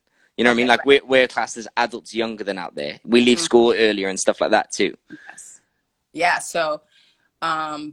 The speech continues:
Speaker 2: by her discovering me, I learned a lot from her. She cultivated and brought out of me many things. Like, I worked alongside her on T V shows.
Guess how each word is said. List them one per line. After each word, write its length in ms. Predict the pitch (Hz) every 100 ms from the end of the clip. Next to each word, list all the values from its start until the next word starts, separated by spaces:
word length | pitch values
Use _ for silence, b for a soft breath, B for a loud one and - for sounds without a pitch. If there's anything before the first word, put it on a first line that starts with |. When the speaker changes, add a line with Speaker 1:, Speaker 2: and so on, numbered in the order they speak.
| -
Speaker 2:
by 160 | 160
her 240 | 160 196 202
discovering 580 | 196 - 180 165 160 160
me, 380 | 160 156 139 _
I 140 | 165 165
learned 380 | 160 175 185 185
a 80 | 156
lot 300 | 156 156 -
from 120 | 156
her. 140 | 151
She 140 | 151 156
cultivated 840 | - 175 185 175 170 170 165 165 _ _ _ _ _ _ -
and 200 | 160 160
brought 220 | 165 165 165
out 100 | 165
of 60 |
me 140 | 165 160
many 260 | 160 165
things. 400 | 160 165 147 151
Like, 240 | 151 143 156
I 120 | 156
worked 260 | 156 165 151
alongside 560 | 156 170 170 165 165
her 100 | 165
on 140 | 160 165
T 160 | 175
V 100 | 160
shows. 500 | 156 147 139 135 -